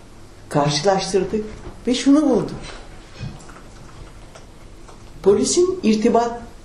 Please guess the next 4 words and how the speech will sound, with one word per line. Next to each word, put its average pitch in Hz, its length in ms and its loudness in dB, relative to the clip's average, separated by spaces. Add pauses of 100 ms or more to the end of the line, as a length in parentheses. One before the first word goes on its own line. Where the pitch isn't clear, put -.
(160)
yoktur 131 500 2 (120)
dediği 139 480 2 (840)
bu 220 80 2
kayıtlarda 139 720 2